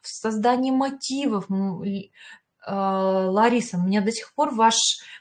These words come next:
м, вот этот, а, герб, а, пшеничный, золотой, он до сих пор меня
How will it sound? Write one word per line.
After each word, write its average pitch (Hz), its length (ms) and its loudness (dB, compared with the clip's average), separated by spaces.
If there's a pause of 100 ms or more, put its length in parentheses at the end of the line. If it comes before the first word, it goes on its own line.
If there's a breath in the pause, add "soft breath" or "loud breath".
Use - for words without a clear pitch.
(120)
м, 190 320 -2
вот 190 160 -8
этот, 196 340 -10 (160)
а, 170 400 -8 (120)
герб, 202 600 0 (360 loud breath)
а, 180 460 -6
пшеничный, 233 760 0
золотой, 185 760 -2
он 196 200 0
до 196 60 -4
сих - 200 -14
пор 254 160 -2
меня 202 540 0